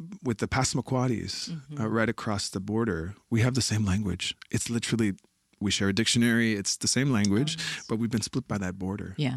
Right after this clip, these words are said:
Speaker 1: You know, and so, uh, now we have these cult-, cultural paths that have diverged, but we share that common history and,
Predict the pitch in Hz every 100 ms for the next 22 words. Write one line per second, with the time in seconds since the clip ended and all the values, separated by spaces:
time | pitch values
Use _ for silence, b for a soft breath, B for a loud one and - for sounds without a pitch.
0 | 117 92 90 117 98 - 95 90 B B
1 | B B - 90 87 90 98 101 95 -
2 | 104 107 - 104 101 - 104 101 - -
3 | 117 - 101 98 - 85 - 95 92 85
4 | 90 85 87 85 - 78 78 92 98 -
5 | 110 101 92 - 90 90 87 85 - 104
6 | - 82 73 78 78